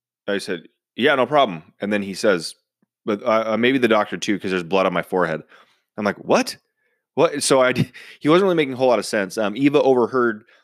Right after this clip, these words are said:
that conversation. She could hear him talking, um, while I was on the phone. And she's like, "What happened? What's going on?" I said, "I'm not sure." I go, "He said he's backing out and it hit, he hit somebody or something." I go, "I don't know. It sounded at first like,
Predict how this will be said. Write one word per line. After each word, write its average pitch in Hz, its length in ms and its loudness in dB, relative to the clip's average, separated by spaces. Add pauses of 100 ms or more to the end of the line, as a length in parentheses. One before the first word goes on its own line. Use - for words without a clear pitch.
(180)
that 104 160 -2
conversation. 104 560 -6
She 110 160 -12
could 110 100 -6
hear 110 200 0
him 110 160 -6
talking, 98 580 -6
um, 92 240 -6
while 98 180 2
I 95 40 2
was 98 100 0
on 98 80 -8
the 90 80 -12
phone. 104 420 -4
And 95 120 -8
she's 101 100 -6
like, 98 80 0
"What 151 160 -4
happened? 147 300 0
What's 101 100 -4
going 165 180 0
on?" 160 160 0
I 101 60 -2
said, - 180 -6
"I'm 110 120 -4
not 165 120 -2
sure." 123 280 2
I 90 40 2
go, 95 80 2
"He 95 80 -2
said 143 120 2
he's 147 100 0
backing 127 300 -2
out 135 220 0 (340)
and 98 160 0
it 101 120 -4
hit, - 280 -2 (340)
he 135 260 2
hit 175 200 0
somebody 190 500 2
or 107 100 0
something." 180 540 -2
I 120 60 0
go, 113 100 0
"I 139 140 0
don't 156 100 0
know. 165 140 4
It 101 160 -4
sounded 180 320 0
at 131 120 2
first 175 320 2
like, 110 220 2